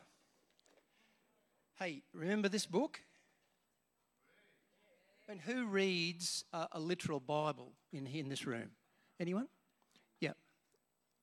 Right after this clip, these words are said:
Okay, two or three people. Yep. Uh, that's okay. Don't feel bad if you don't. If you're reading it on your phone or your iPad or whatever, okay, as long as you're, you're reading the Word of God, that's good.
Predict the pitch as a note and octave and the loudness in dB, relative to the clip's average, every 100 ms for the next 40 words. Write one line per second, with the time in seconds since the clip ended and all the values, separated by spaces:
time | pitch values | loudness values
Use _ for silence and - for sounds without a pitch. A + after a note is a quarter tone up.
0 | _ _ - D#3+ - - - D3 C#3 B2+ | _ _ -12 -12 -12 -20 -14 -10 -10 -10
1 | D3+ A2 - - C#3+ - - _ _ _ | -16 -18 -18 -18 -20 -18 -18 _ _ _
2 | - _ - F#3 - - _ _ - - | -20 _ -2 -2 -4 -16 _ _ -20 -20
3 | - _ _ _ - B3+ A#3 F#3 F3 F#3 | -20 _ _ _ -8 -6 -4 -6 -2 -2
4 | B2 D#3+ - _ - A3 - E3+ D#3 D3 | -2 -10 -14 _ -6 -4 -4 -4 0 0
5 | C#3+ - B2 F3 C#3 C3 - - - - | 0 -6 -4 -2 0 -4 -12 -20 -20 -12
6 | - - E3 F#3 G#3+ F#3 E3 D3+ C#3 - | -6 -2 0 0 0 0 -4 -6 -8 -10
7 | - C#3+ D3+ D3+ C#3 B2+ C3 C#3+ C#3+ - | -10 -8 -8 -8 -10 -10 -10 -8 -10 -8
8 | C#3 B2+ B2+ C#3 D3+ C3 - D#3 D#3+ C#3+ | -8 -6 -8 -8 -10 -10 -10 -6 -4 -4
9 | D3 F3+ A3 F#3+ C#3+ C#3 C3 E3+ E3 D3 | -2 2 2 0 -2 -4 -6 -10 -6 -4
10 | C3+ D#3+ A3 E3+ C3 D3 - - _ C#3 | -2 -2 0 -2 -6 -14 -20 -20 _ -8
11 | C3+ F#3 F#3+ C#3+ C3 D#3+ F3 B2 B2 D#3+ | 0 2 2 0 -4 -2 0 -2 -4 -8
12 | - G3 F3 | -6 -4 -4